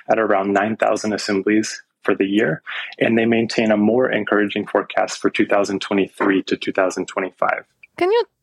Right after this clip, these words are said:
Speaker 2: tell us more about, uh, your organization for the ramp up? And did you have to change many things?
Speaker 1: The short answer is definitely yes, we had to change and we had to adapt.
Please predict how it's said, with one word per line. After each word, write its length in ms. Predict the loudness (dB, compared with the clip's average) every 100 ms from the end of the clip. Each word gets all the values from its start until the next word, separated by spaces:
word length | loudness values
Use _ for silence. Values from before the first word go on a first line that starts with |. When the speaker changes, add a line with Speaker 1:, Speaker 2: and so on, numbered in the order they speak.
| -2
Speaker 2:
tell 180 | 2 2
us 180 | 2
more 280 | 2 4 2
about, 320 | 2 0 0
uh, 240 | 0 2 2
your 160 | 2 2
organization 720 | 2 4 4 4 2 2 0
for 160 | 2 2
the 240 | 2 4
ramp 320 | 4 2 2
up? 220 | 0 0 -4 0
And 600 | 2 2 2 0 0 2
did 200 | 2 2
you 100 | 2
have 160 | 0 0
to 140 | -2
change 400 | 0 2 2 4
many 320 | 4 4 2
things? 380 | 0 -2 -4 -10 _
Speaker 1:
The 100 | -2
short 300 | 0 2 4
answer 320 | 2 2 2
is 240 | 2 0 0
definitely 600 | 0 2 0 2 0 2
yes, 340 | 2 0 0
we 100 | 2
had 200 | 2 0
to 80 | -6
change 380 | -4 -2 -2 0
and 120 | 2
we 80 | 2
had 180 | 2 0
to 140 | 0
adapt. 380 | 0 0 -2 -6